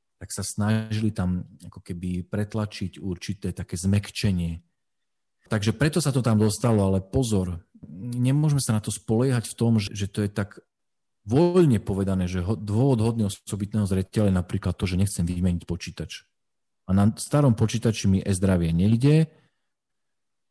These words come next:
tak, e, ja ho nechcem vymeniť, tak to je dôvod hodný osobitného zreteľa. Alebo že mám pomalé pripojenie na internet,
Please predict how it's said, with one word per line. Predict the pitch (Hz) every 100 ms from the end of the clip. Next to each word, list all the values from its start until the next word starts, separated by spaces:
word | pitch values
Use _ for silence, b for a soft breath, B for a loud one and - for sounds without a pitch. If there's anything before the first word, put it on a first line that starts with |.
| _ -
tak, | 95 - -
e, | 104 98 98
ja | 104 120
ho |
nechcem | 117 120 98
vymeniť, | 95 98 107 117 127 -
tak | - 92 - -
to | -
je | 101
dôvod | 90 98 95 87
hodný | 92 90
osobitného | 85 - 87 87 90 85
zreteľa. | 85 85 85 82 -
Alebo | 90 90 85 90 87
že | 87
mám | 87 92 92
pomalé | 107 117 117 104
pripojenie | 95 90 98 95 92
na | 87
internet, | 87 87 101 98 113 139 -